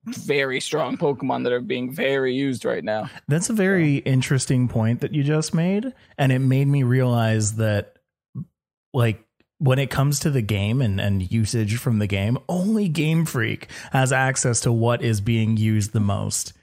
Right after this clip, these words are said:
Speaker 2: Um, in terms
Speaker 1: Yeah.
Speaker 2: of usage stats, we get all that from Pokemon Showdown. That's all the people who are,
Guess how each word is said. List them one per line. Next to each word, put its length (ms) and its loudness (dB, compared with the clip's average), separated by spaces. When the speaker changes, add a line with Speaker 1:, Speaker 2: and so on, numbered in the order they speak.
Speaker 2:
Um, 260 2
in 120 0
terms 280 2
Speaker 1:
Yeah. 80 2
Speaker 2:
of 160 0
usage 380 2
stats, 380 0
we 160 0
get 160 0
all 140 0
that 180 -2
from 120 -2
Pokemon 380 0
Showdown. 320 2
That's 160 0
all 80 2
the 80 0
people 260 0
who 160 2
are, 260 0